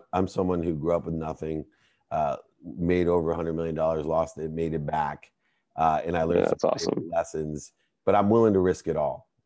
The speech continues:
Speaker 1: And, and I know in your business, you and, uh, Tarek have to risk it all. And as you get bigger and bigger, the risk get bigger and bigger. And, you know, all, all it takes is one flop, and you may be starting all over again. Uh,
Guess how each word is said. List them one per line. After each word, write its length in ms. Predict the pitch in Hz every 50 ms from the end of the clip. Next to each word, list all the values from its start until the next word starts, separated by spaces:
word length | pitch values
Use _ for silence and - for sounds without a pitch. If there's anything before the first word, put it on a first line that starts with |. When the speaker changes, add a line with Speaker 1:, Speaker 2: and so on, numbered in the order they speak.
| _ - 76
Speaker 1:
And, 320 | 85 85 82 85 85 - - -
and 140 | 90 87
I 120 | 87 90 95
know 200 | 98 101 98 92
in 80 | 90
your 140 | 90 95 98
business, 580 | 82 90 90 85 80 80 85 85 82 - - - _ _ _ _ _ -
you 240 | - 80 85 90 85
and, 160 | 80 73 - - -
uh, 160 | 78 78 78
Tarek 340 | 73 - 87 82 80 76 - - _ _ -
have 280 | - 92 85 82 - -
to 100 | 82 78
risk 320 | 73 76 78 - - -
it 80 | 80 78
all. 300 | 78 78 78 78 76 76
And 200 | 73 76 78 - - _ _ _ _ -
as 300 | - 98 98 87 82 95 -
you 120 | 98 92
get 240 | 85 87 98 87 - - _ - 80
bigger 280 | - 107 104 98 98 98
and 160 | 90 87 73
bigger, 480 | 85 107 107 95 95 90 87 85 82 - _ _ _
the 80 | - 90
risk 320 | 90 92 110 120 - - -
get 220 | 90 - - 64
bigger 240 | 80 82 78 80 80
and 100 | 76 71
bigger. 320 | 80 82 80 80 82 82
And, 220 | 82 82 80 73 - _ _ _ _ _
you 80 | - 82
know, 80 | 90
all, 240 | 90 90 95 95 85 -
all 260 | - 82 87 85 87
it 80 | 82
takes 260 | - 92 85 71 - -
is 80 | 76
one 240 | 76 78 85 82 76
flop, 460 | - - 87 87 87 85 85 80 -
and 220 | 80 76 76 73 - _ _ _ _ _ _
you 200 | - 78 90 98
may 140 | 95 98 90
be 120 | 82 85 82
starting 380 | - - 87 82 80 80 80
all 180 | 78 78 78 80
over 260 | 85 87 80 80 85
again. 440 | 80 76 80 82 78 80 78 73 - _ _ _ _ _ _ _ _ -
Uh, 300 | - 90 87 82 80